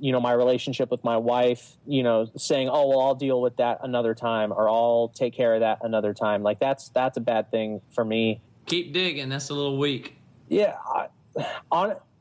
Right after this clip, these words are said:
Speaker 1: uh, I would say at this point in time, just having a desire to know Jesus more than I do now. Um,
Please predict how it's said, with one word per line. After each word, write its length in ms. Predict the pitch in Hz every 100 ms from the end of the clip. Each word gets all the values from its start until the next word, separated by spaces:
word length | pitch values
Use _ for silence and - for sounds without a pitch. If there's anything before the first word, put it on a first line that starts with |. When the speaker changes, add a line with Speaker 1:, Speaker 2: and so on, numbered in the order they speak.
| _ _ _ _ - - _ - _ _ - - -
Speaker 1:
uh, 380 | 170 156 151 151
I 160 | 156 170
would 200 | 202 185
say 420 | - 196 190 180 -
at 220 | 165 156
this 180 | 180 -
point 340 | - 196 190
in 100 | 175
time, 600 | 147 156 170 175 185 190 - _ _ -
just 200 | 151 156
having 380 | - 170 165 170
a 140 | 160
desire 1040 | 143 143 135 123 135 123 135 143 139 131 123 -
to 720 | - 139 135 127 127 120 117 - _ _ -
know 380 | 156 156 147 147
Jesus 580 | 131 135 139 143 139 - 139
more 280 | 123 131
than 120 | 127 127
I 100 | 127
do 200 | 131 127
now. 400 | 117 120 151 170 _ _ _ _ _ _ _ -
Um, 580 | 131 127 123 123 120